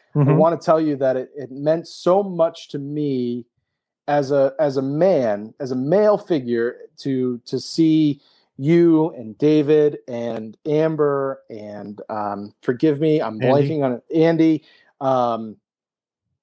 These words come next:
Speaker 1: to see all of you break down for just a moment and say how much you appreciated him, not only as a, a person that you knew as a co-host, but as a
Speaker 2: Mm-hmm.
Speaker 1: man,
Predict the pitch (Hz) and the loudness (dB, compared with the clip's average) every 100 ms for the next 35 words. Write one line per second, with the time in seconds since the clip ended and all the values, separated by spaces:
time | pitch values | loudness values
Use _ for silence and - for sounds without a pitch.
0 | _ 156 - 147 202 190 147 185 196 139 | _ -12 -8 -6 -2 0 2 4 4 2
1 | 147 139 139 - 170 170 160 143 135 131 | -2 -2 -4 -2 -2 -2 -2 -2 -4 -6
2 | 123 165 165 156 139 131 127 - 131 - | -8 -8 -6 -4 -2 -2 -4 -8 -10 -2
3 | 165 143 151 147 143 - 131 - 196 180 | 0 2 0 0 0 0 -4 -2 -4 -2
4 | 170 156 147 143 135 147 202 208 175 151 | 0 0 0 -2 0 2 2 2 0 2
5 | 139 127 - _ _ _ _ - 139 131 | 0 -2 -18 _ _ _ _ 0 0 0
6 | 139 - - 208 202 170 147 147 139 139 | -4 -2 2 2 2 0 0 -2 -4 0
7 | 160 156 131 - - 170 147 135 - 143 | 2 2 0 -2 0 0 0 -4 -4 -4
8 | 123 120 113 123 120 160 170 170 | -2 -2 -2 -2 0 0 0 -2